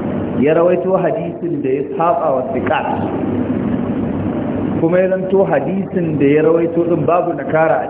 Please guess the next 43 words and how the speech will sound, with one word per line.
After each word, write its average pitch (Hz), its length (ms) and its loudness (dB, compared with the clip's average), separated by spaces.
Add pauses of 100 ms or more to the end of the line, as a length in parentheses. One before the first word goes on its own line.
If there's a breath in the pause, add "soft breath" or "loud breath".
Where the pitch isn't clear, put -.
cikin 147 160 0
sa, 139 80 2
zai 180 160 4
iya 175 100 4
zama 160 300 2
ziyaratu 143 480 2
thiqa. 123 220 2 (580)
Ita 165 240 2
kuma 196 160 4
ziyaratu 175 480 2
thiqa 165 320 2
maqbula 127 560 -2
ce 120 80 -2
a 120 80 0
wajen 120 240 0
malaman 110 400 2
hadisi. 95 400 0 (1900)
Da 151 160 2
haka - 160 -4
dai 147 160 -6
suka 135 240 -2 (720)
yi 135 100 4
kace-kace 175 560 0
da 160 80 2
wannan 139 380 0
batun 113 400 -2
cewa 120 240 2
ai 123 100 0
wai, 127 240 0
wai 131 200 2 (100)
shiruzi 117 560 2
ne, 101 80 2 (160)
suka 117 100 2
ba 107 220 2
da - 80 0
amsa 123 240 -4
suka 113 160 2
ce 123 80 2
wannan 135 260 2
ba 139 300 0
wata - 80 -4
magana 123 320 -6
shiruzi. 113 480 0